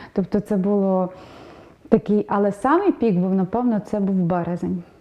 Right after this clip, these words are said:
Напевно, це був березень, тому що тоді ціни, е, були просто космічні. І не було що навіть пропонувати. Якщо і було, то це, ну, за хрущовку могли і півтора тисячі доларів попросити, і дві бувало, такі ціни були, так.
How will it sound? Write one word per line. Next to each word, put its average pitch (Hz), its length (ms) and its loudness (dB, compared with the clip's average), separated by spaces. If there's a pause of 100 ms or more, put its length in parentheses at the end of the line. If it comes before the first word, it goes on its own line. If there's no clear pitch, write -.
(140)
Напевно, 190 380 -4
це 185 120 -8
був 180 160 -4 (120)
березень, 233 460 -2
тому 196 280 -2
що 185 400 -8
тоді 185 380 -4
ціни, 233 340 -4
е, 190 340 -6 (240)
були 180 360 -4
просто 175 400 -8
космічні. 185 720 -8
І 190 240 -2
не 196 120 2
було 202 340 0
що - 420 -8
навіть 180 240 -4
пропонувати. 196 720 -6
Якщо 190 260 -6
і 202 80 -2
було, 262 380 0
то 202 140 -6
це, 196 300 -6 (1000)
ну, 202 200 2
за 190 240 0
хрущовку 233 640 -2
могли 190 360 0
і 180 80 -2
півтора 190 420 -2
тисячі 190 380 -4
доларів 180 400 -2
попросити, 165 960 -6
і 156 60 0
дві 175 380 2
бувало, 185 680 -2
такі 185 300 -8
ціни - 320 -6
були, 185 380 -6
так. - 320 -14